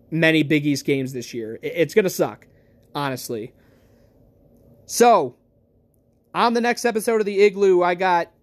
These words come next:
Seton Hall P A announcer Tim McClune gonna talk about what it's gonna be like inside an empty rock this year, what he thinks. That's on the next episode of The Igloo.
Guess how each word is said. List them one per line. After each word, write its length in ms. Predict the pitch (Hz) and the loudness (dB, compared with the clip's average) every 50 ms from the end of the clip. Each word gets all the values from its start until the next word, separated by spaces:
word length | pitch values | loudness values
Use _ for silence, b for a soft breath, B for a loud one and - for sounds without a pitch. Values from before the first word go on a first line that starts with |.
| _ - | _ -16
Seton 320 | - - 214 226 214 202 | -12 -8 -8 -6 -4 -4
Hall 120 | 214 208 | -4 -4
P 180 | 196 - 196 202 | -4 -4 -4 -2
A 100 | 202 202 | -2 0
announcer 360 | 202 196 196 196 196 - 190 175 | 0 -2 -4 -6 -4 -6 -6 -8
Tim 400 | 180 - - 214 240 233 226 214 | -8 -4 0 0 0 0 0 -4
McClune 800 | 190 - - - - 208 247 285 294 269 208 151 131 123 120 b b b b b b b b _ _ _ - | -4 -6 -8 -8 -2 0 0 2 2 0 0 -2 -2 -6 -10 b b b b b b b b _ _ _ -4
gonna 140 | - 180 170 | 0 0 0
talk 240 | 156 - 208 202 190 | 2 4 2 2 2
about 280 | 185 190 196 190 185 | 4 2 2 2 2
what 180 | 175 180 185 185 | 2 2 2 2
it's 180 | 185 175 170 - | 0 -2 -2 -4
gonna 140 | 208 185 | -4 -2
be 140 | 180 180 185 | -2 -2 -2
like 360 | 175 175 175 185 190 190 185 | -2 0 0 0 0 0 0
inside 360 | - 185 170 - 202 185 185 175 | -4 -6 -4 -2 -2 -2 0 -2
an 100 | 175 175 | -2 -4
empty 240 | 190 180 - 180 | -4 -4 0 0
rock 380 | 175 165 180 196 214 208 - - | 2 4 4 2 2 0 -2 -4
this 220 | 202 160 143 - | -4 -4 -4 -4
year, 280 | 156 151 127 110 107 - _ _ _ _ _ _ _ _ | -8 -8 -8 -8 -12 -16 _ _ _ _ _ _ _ _
what 220 | - 147 156 165 156 | -10 -4 -2 -2 0
he 140 | 156 202 208 | 0 -4 -4
thinks. 440 | - - 147 120 104 - - - _ b b b b b b b | -4 -6 -6 -6 -6 -14 -18 -20 _ b b b b b b b
That's 180 | - 156 156 - | -4 -2 2 4
on 360 | 180 180 175 175 170 151 165 | 2 2 2 0 -6 -6 -6
the 60 | 165 | -2
next 240 | 160 175 170 - - | 0 0 0 2 0
episode 340 | 196 170 170 - 196 175 180 | -2 -2 0 0 2 2 2
of 40 | |
The 140 | 175 175 175 | 4 2 2
Igloo. 400 | 170 170 170 175 175 175 175 175 | 2 2 0 0 0 0 0 -2